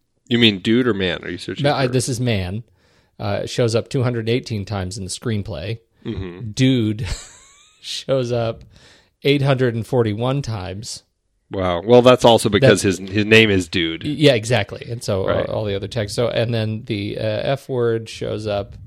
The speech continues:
Speaker 2: two hundred and fifty times.
Speaker 1: Yeah.
Speaker 2: And that shows up. That is, I imagine they don't, y-, I haven't read the entire script. I've been skipping around, but I imagine that is only the,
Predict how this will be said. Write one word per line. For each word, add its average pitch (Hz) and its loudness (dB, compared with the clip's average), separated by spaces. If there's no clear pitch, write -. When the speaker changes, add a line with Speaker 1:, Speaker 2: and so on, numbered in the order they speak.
Speaker 2:
two 143 -2
hundred 127 -2
and 107 -8
fifty 131 -6
times. 90 -12
Speaker 1:
Yeah. 82 -6
Speaker 2:
And 120 -4
that 127 0
shows 120 0
up. 98 -2
That 123 0
is, 113 -6
I 117 -6
imagine 131 0
they 113 0
don't, 107 -4
y-, 107 -10
I 117 -4
haven't 107 -6
read 113 -6
the 98 -8
entire 117 -8
script. - -10
I've 98 -8
been 92 -14
skipping - -10
around, 101 -8
but - -8
I 104 -6
imagine 107 -6
that 123 -2
is 117 -2
only 107 -2
the, 92 -4